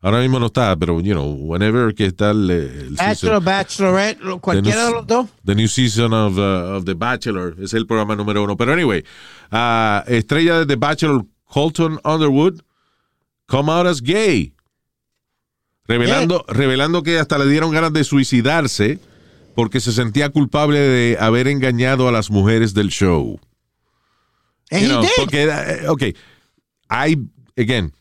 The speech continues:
Speaker 1: yo no veo el programa, pero creo que al final del día The Bachelor es un tipo que está ahí, las mujeres se humillan y compiten por él, ah, you know, haciendo todo tipo de ridiculeces. Él se besa con toita, se sama con toita, la cinga toita,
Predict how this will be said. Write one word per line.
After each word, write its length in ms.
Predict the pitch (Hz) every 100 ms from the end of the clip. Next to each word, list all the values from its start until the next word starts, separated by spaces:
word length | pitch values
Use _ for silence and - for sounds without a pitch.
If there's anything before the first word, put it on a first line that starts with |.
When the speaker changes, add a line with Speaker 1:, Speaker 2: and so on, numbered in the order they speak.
| _
Speaker 1:
yo 140 | 87 113
no 80 |
veo 80 | 123
el 80 | 127
programa, 300 | 120 120 104
pero 180 | 101 98
creo 220 | 90 123
que 180 | 123 135
al 80 | 123
final 280 | 127 127 127
del 120 | 127
día 240 | 107 104
The 100 | 98
Bachelor 600 | 82 113 113 107 98 101
es 240 | 101 101 101
un 220 | 107 98
tipo 340 | - 110 101
que 60 | 98
está 180 | 95 110
ahí, 180 | 104 107
las 100 | 95
mujeres 380 | 95 98 104 104
se 60 |
humillan 380 | 107 104 104 107
y 420 | 98 92 90 82 78
compiten 480 | 95 87 104 107
por 160 | 104 107
él, 240 | 98 95 - _ _ _ _ _ _ _ _ _ -
ah, 380 | 87 82 71 62
you 120 | 90
know, 100 | 90
haciendo 320 | 80 95 98 98
todo 180 | 104
tipo 300 | 98 101 104
de 60 | 101
ridiculeces. 640 | 101 98 101 98 92 92 95
Él 160 | 87 92
se 160 | 117 107
besa 300 | 113 107 101
con 160 | 101
toita, 260 | 104 101 104
se 80 | 92
sama 280 | 107 110
con 160 | 107 104
toita, 480 | 104 107 98 101 110
la 180 | 90 87
cinga 280 | 104 104 110
toita, 420 | 110 98 78